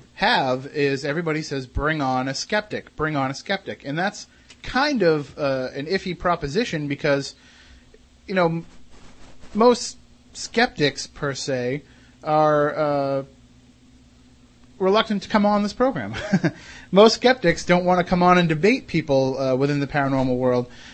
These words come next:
Uh, but we have somebody who's joining us tonight who has no problem doing that, and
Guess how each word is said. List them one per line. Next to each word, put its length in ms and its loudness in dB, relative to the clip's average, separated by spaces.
Uh, 120 6
but 100 8
we 140 8
have 200 6
somebody 300 4
who's 160 4
joining 320 4
us 160 2
tonight 400 2
who 220 2
has 240 2
no 160 4
problem 360 4
doing 260 2
that, 280 2
and 160 -2